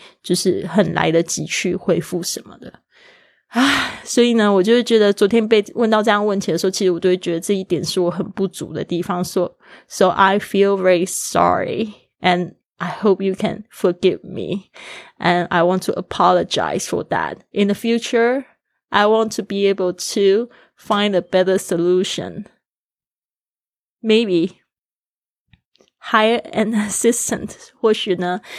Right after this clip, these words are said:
希望呢，未来呢，我有办法就是去请一个助理，然后来帮助我这个部分。但是事实上呢，现在我就是要重新开始啦，我觉得。I want to be able to call myself a success before I die.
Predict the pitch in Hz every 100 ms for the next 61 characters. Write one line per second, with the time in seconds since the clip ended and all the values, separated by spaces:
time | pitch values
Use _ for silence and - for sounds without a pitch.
0 | - - - - 220 214 208 190 180 190
1 | 185 175 175 175 185 175 - 208 208 -
2 | 165 185 185 - 185 - - - 185 185
3 | 185 - 208 180 - - - 190 208 185
4 | 175 180 180 - 180 - - 180 - -
5 | - - - - _ - - - _ -
6 | 220 233 220 226 196 - 185 180 143 -
7 | 226 214 190 - 190 196 196 220 _ _
8 | _ 202 175 - 185 - - 190 - -
9 | - - - - 233 220 - - - 220
10 | _ _ _ _ _ _ _ _ _ _
11 | _ - 202 220 233 233 240 226 226 220
12 | 196 - - 214 - 214 196 196 214 208
13 | 196 - 185 - 185 180 - - 202 -
14 | 190 180 175 185 180 175 208 -